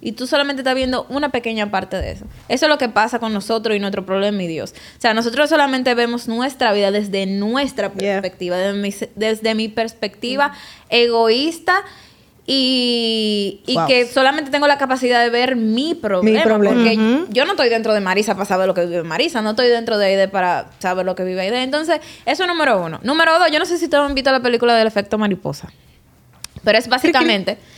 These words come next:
Speaker 1: una película
Speaker 3: <laughs> Te
Speaker 1: que
Speaker 3: va
Speaker 1: ha-
Speaker 3: buscando información.
Speaker 1: <laughs> Bueno, es básicamente una película que habla de que, por ejemplo, si Aide mueve este micrófono, es,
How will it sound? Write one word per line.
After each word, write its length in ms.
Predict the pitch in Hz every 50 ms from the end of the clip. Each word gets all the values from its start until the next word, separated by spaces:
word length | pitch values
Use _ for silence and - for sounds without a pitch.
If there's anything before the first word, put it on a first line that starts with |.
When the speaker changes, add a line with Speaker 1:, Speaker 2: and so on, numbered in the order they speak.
| - - - 339 - - -
Speaker 1:
una 140 | 440 247 262
película 500 | 262 277 269 254 233 214 226 220 220 214
Speaker 3:
<laughs> 20 | 214
Te 120 | 240 233
Speaker 1:
que 120 | 214 220
Speaker 3:
va 120 | 220 220 226
Speaker 1:
ha- 60 | 240
Speaker 3:
buscando 280 | 277 233 262 262 262 262
información. 680 | 262 220 262 254 247 240 226 381 440 240 220 214 208 202 208 247
Speaker 1:
<laughs> 100 | 302 285
Bueno, 300 | - 247 240 233 427 240
es 60 | 381
básicamente 480 | - - - 415 480 349 359 359 523 359
una 140 | 349 349 330
película 400 | 349 311 277 262 247 262 247 247
que 100 | 254 269
habla 300 | 262 262 247 240 233 233
de 80 | 240 233
que, 100 | 254 233
por 140 | 233 247
ejemplo, 340 | 285 294 277 247 226 214 220
si 560 | 220 - 269 254 254 247 247 247 240 233 226 - - - - _ _ _ _ _ _ _ _ _ _ _ _ _ _ -
Aide 580 | 233 240 247 247 254 269 302 302 277 262 269
mueve 280 | 254 247 233 240 247 262
este 140 | 247 277 269
micrófono, 600 | 269 254 262 277 277 262 - 233 208 208 220 233 - - - - - - - -
es, 380 | 240 254 254 240 240 - -